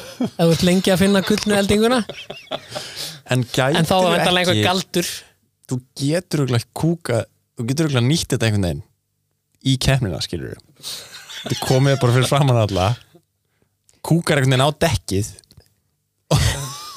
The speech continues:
Speaker 2: og, og s-, það spýtist á alla sem eru fyrir aftan þig, skilurðu.
Speaker 1: Mhm.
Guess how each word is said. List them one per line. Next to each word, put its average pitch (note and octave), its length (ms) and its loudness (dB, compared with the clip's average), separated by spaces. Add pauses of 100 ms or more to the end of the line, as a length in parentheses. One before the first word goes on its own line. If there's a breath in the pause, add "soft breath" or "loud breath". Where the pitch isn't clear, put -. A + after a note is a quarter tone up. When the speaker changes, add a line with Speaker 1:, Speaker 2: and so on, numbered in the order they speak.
(100)
Speaker 2:
og, D#3 160 0 (600 loud breath)
og C3+ 120 4
s-, - 200 -4
það F#3+ 160 0
spýtist A#3+ 440 -2
á F3+ 120 4
alla E3+ 160 0
sem F#3+ 160 0
eru E3+ 100 0
fyrir A3 140 0
aftan - 240 -6
þig, - 140 -16
skilurðu. - 300 -8 (260)
Speaker 1:
Mhm. D#3+ 440 0